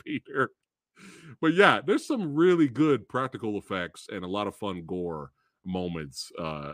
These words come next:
in this movie for sure. Uh, but, but to <laughs> me, Paul, what's going on, brother? It's good seeing you, man. Yeah, it's good seeing you. Yeah. Uh, but yeah, so yeah, you get some fun, crazy shit like this. Of course, Heidi ain't having it, and they get, they arrest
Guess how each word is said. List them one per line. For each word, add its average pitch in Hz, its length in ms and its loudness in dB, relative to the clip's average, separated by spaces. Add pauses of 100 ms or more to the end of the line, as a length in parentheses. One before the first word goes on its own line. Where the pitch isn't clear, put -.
in 95 160 2
this 87 200 -2
movie 87 280 -2
for 71 160 -14
sure. 80 440 0 (640)
Uh, 80 300 0
but, 123 240 4 (140)
but 123 240 4
to 120 100 2
<laughs> 120 280 0
me, 135 140 6 (340)
Paul, 247 320 12
what's 233 140 10
going 247 260 10
on, 254 180 8
brother? 214 220 8
It's 156 80 6
good 165 200 2
seeing 202 260 2
you, 110 100 0
man. 95 260 0
Yeah, 139 320 -2 (180)
it's - 80 -20
good 117 180 -8
seeing 117 260 -10
you. 131 300 -12 (760)
Yeah. 113 40 0
Uh, 107 420 0
but 110 340 2 (160)
yeah, 135 320 6 (100)
so 127 520 4 (320)
yeah, 120 200 4
you 117 140 -2
get 170 200 0
some 135 160 -2
fun, 143 400 2
crazy 127 540 2
shit 92 340 -4
like 82 220 -8
this. 90 380 -6 (260)
Of - 60 -20
course, 117 220 -2
Heidi 123 440 4
ain't 90 180 0
having 95 340 -2
it, 82 100 -10
and 85 80 -12
they 87 100 -8
get, 92 200 -8
they 101 140 2
arrest 85 340 -4